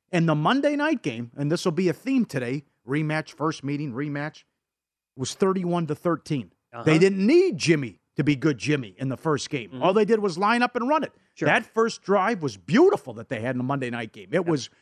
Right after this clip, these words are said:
Speaker 1: "We're physical, we're gonna punch you in the mouth, and there's nothing you can do about it," and that's what they did. They were blowing them off the ball, and they ran all over 'em. So,
Speaker 2: I would
Speaker 1: that
Speaker 2: say, mo-, yeah, more good news for the forty-niners. Elijah Mitchell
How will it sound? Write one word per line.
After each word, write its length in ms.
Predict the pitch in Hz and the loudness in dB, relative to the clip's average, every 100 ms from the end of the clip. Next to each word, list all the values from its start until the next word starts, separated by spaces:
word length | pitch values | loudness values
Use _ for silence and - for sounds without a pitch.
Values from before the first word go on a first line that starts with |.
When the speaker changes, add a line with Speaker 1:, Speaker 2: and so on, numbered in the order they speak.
| _ - | _ 0
Speaker 1:
"We're 200 | 160 240 | 0 2
physical, 600 | 214 170 175 160 160 - _ | 0 0 0 2 0 -2 _
we're 140 | - 202 | 0 2
gonna 180 | 220 139 | 2 0
punch 320 | - 208 - | 0 0 2
you 160 | 208 185 | 2 4
in 60 | |
the 80 | 170 | 2
mouth, 380 | 160 147 139 - _ | 2 0 0 -6 _
and 140 | 135 151 | -2 0
there's 180 | 139 120 | 0 0
nothing 280 | 175 175 | -2 0
you 100 | 147 | -2
can 140 | 139 123 | -2 0
do 160 | 156 | 0
about 280 | 113 104 101 | 0 -2 -6
it," 60 | 127 | -6
and 100 | 143 | -4
that's 160 | 156 - | -4 -2
what 100 | 147 | -4
they 100 | 131 | -4
did. 220 | 117 - _ _ | -6 -10 _ _
They 60 | 165 | 0
were 140 | 151 | 2
blowing 300 | 147 175 175 | 2 2 2
them 120 | 151 | 0
off 200 | 156 143 | -2 -2
the 80 | 139 | -4
ball, 320 | 120 131 85 _ _ | -2 -4 -6 _ _
and 100 | 139 | -6
they 80 | 127 | -2
ran 240 | 147 151 | 0 0
all 200 | 139 131 | 0 0
over 220 | 131 95 82 | -2 -6 -14
'em. 80 | _ _ _ _ _ _ _ | _ _ _ _ _ _ _
So, 300 | - 139 120 - _ _ _ _ _ _ _ _ _ | -4 -2 -2 -6 _ _ _ _ _ _ _ _ _
Speaker 2:
I 100 | 151 | 2
would 100 | 170 | 4
Speaker 1:
that 60 | 160 | 6
Speaker 2:
say, 100 | 185 | 4
mo-, 200 | 175 175 | 4 2
yeah, 120 | 151 | 0
more 320 | 123 160 196 | 2 4 4
good 160 | 170 160 | 4 2
news 160 | 160 170 | 2 2
for 100 | 151 | -4
the 100 | 139 | -2
forty-niners. 680 | 160 147 160 165 147 156 - | 0 0 0 0 -2 -4 -2
Elijah 360 | 143 131 143 147 | 0 2 0 0
Mitchell 460 | 240 - 135 117 | -2 -2 -6 -8